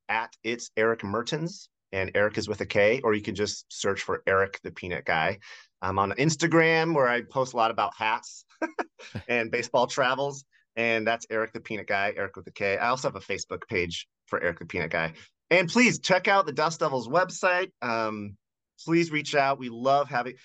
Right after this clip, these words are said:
last season was so much fun because Baseball Palooza swung by the Tri-Cities,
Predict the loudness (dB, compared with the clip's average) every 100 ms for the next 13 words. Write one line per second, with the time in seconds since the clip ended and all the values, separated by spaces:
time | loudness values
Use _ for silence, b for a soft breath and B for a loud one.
0 | B -2 -2 -2 -6 -8 -6 -6 -6 -2
1 | 0 0 -2 -4 -4 -4 -10 -12 -2 -2
2 | 0 0 0 -2 -4 -6 -6 -4 -2 0
3 | 0 0 -4 -4 -4 -4 -6 -4 -6